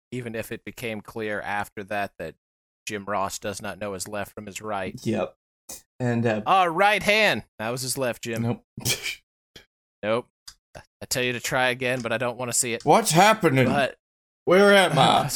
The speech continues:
Speaker 1: <laughs> it is an amazing, like I said, it's an amazing time to be an A E W fan.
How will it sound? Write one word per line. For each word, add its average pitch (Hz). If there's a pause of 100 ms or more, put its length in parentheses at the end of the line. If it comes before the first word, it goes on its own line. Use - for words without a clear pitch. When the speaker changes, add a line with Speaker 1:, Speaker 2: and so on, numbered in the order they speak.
Speaker 1:
<laughs> -
it 123
is 117 (280)
an 104 (220)
amazing, 120 (140)
like 160
I -
said, 139
it's 113
an 151
amazing 160
time 131
to - (280)
be 117
an 110
A 113
E -
W 110
fan. 107